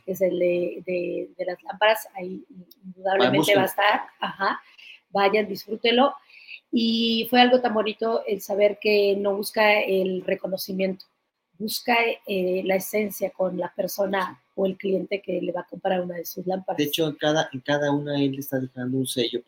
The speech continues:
Speaker 1: Un sello
Speaker 2: particular
Speaker 1: particular.
Speaker 2: de él.
Speaker 1: Así
Speaker 2: Porque,
Speaker 1: es.
Speaker 2: como dijo él, hasta ahorita es, es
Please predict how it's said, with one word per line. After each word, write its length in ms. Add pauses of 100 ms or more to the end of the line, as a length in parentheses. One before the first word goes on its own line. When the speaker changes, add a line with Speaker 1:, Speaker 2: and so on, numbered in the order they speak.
Speaker 1:
Un 140
sello 340
Speaker 2:
particular 0
Speaker 1:
particular. 440 (100)
Speaker 2:
de 60
él. 100 (520)
Speaker 1:
Así 260
Speaker 2:
Porque, 100
Speaker 1:
es. 100
Speaker 2:
como 220
dijo 260
él, 180 (240)
hasta 240
ahorita 280
es, 340 (540)
es 260